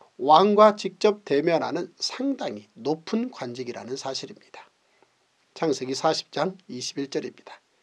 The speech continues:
바로의 술 맡은 관원장은 전직을 회복하며 그가 잔을 바로의 손에 받들어 드렸고,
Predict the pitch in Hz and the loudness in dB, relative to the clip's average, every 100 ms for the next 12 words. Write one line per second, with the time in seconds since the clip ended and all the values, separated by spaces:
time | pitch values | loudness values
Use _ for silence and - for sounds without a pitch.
0 | _ _ _ - - - 170 190 214 180 | _ _ _ -20 -20 0 8 10 10 8
1 | 160 247 233 226 226 233 151 160 165 147 | 6 6 8 8 4 2 4 4 4 4
2 | 156 165 - 165 196 233 240 202 165 190 | 4 0 -2 -2 0 2 0 2 2 2
3 | - 123 117 233 - - - 156 147 - | 0 -6 -6 -6 -8 -12 -4 0 0 0
4 | 165 190 233 - - - 139 156 160 160 | 0 2 2 -2 -10 -4 0 2 2 0
5 | 185 185 - - 120 120 143 165 - - | -2 -2 -4 -12 -16 -10 -8 -10 -12 -16
6 | - - 107 101 - | -14 -12 -12 -12 -18